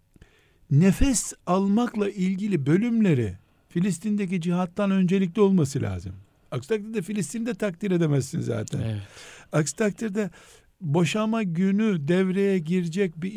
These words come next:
Speaker 1: iman bir işe yaramaz.
Speaker 2: Evet.
Speaker 1: Yani, e, boşamanın, e, la ilgili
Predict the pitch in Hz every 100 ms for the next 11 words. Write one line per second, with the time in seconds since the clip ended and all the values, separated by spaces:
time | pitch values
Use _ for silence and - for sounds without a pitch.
0 | 185 185 175 208 196 170 - - - -
1 | 208 214 - 202 185 214 226 110 - _
2 | - 123 110 _ 156 151 131 113 - -
3 | - _ _ 185 131 139 - 139 135 151
4 | 139 202 196 202 226 208 151 143 - _
5 | - 165 170 151 151 180 175 185 156 175
6 | 175